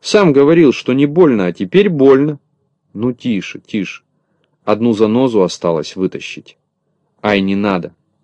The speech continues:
не надо. Лучше я с занозой буду». «Нельзя, нарывать станет». «Уй-уй-уй». «Ну всё уже. Теперь только йодом надо помазать». «А это больно?»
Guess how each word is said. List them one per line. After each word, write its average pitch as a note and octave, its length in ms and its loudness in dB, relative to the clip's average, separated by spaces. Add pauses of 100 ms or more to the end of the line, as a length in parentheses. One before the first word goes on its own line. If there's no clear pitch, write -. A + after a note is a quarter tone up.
(120)
не A2+ 200 0
надо. A2+ 380 -2 (680)
Лучше C3 360 0
я A#2 440 2
с A2 100 -4
занозой G#2 640 0
буду». E2 340 -10 (960)
«Нельзя, F#2 480 -2
нарывать G2+ 500 0
станет». F2+ 500 -12 (560)
«Уй-уй-уй». D#3 720 0 (1160)
«Ну C#3+ 200 -2
всё G2+ 280 0
уже. D#2 280 -10 (460)
Теперь F#2+ 320 0
только D#3+ 380 2
йодом G#2 420 2
надо F2 240 -2
помазать». E2+ 640 -6 (680)
«А G2+ 140 -2
это G2 220 0
больно?» B2 480 2